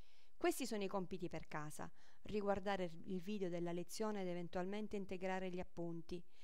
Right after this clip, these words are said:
Studiare dagli appunti e dal libro, pagina diciassette, diciotto, diciannove. Esercizi a pagina ventisei, numero sei, escluse le prime quattro domande e il numero sette. Completare il mini test.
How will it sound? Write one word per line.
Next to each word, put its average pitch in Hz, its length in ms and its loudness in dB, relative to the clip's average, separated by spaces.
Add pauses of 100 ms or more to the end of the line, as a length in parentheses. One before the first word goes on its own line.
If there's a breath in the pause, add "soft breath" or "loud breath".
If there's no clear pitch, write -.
(260 loud breath)
Studiare 208 540 4
dagli 175 180 2
appunti 190 420 0
e 175 60 0
dal 185 180 0
libro, 175 460 0
pagina 180 400 0
diciassette, 180 600 -2
diciotto, 165 440 -4
diciannove. 165 800 -4 (640 soft breath)
Esercizi 254 680 2
a 180 40 4
pagina 175 520 0
ventisei, 208 680 2
numero 202 420 2
sei, 170 400 -2
escluse 220 640 0
le 175 140 0
prime 175 240 -2
quattro 175 380 -4
domande 180 600 0
e - 80 0
il 202 160 -2
numero 165 300 -4
sette. 156 480 -4 (520 loud breath)
Completare 190 600 4
il 160 100 -2
mini 160 240 -2
test. - 480 -6